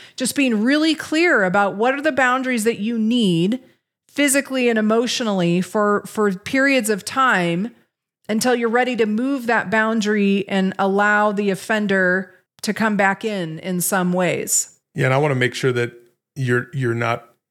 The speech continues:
Speaker 2: misunderstanding what we're saying. We're not saying you put these boundaries up because you want a divorce.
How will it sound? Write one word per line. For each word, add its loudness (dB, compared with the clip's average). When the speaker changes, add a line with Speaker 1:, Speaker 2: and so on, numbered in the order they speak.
Speaker 2:
misunderstanding -2
what -4
we're -6
saying. -4
We're 0
not 0
saying -2
you -2
put -4
these -4
boundaries -2
up -2
because -6
you -4
want -2
a -2
divorce. -6